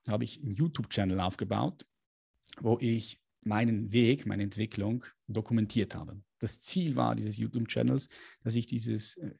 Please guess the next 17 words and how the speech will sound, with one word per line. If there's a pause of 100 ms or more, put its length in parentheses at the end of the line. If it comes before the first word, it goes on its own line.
dieses
Natural
Bodybuilding,
also
wie
kannst
du
auf
eine
natürliche
Art
und
Weise
Muskeln
aufbauen,
ohne
Steroiden,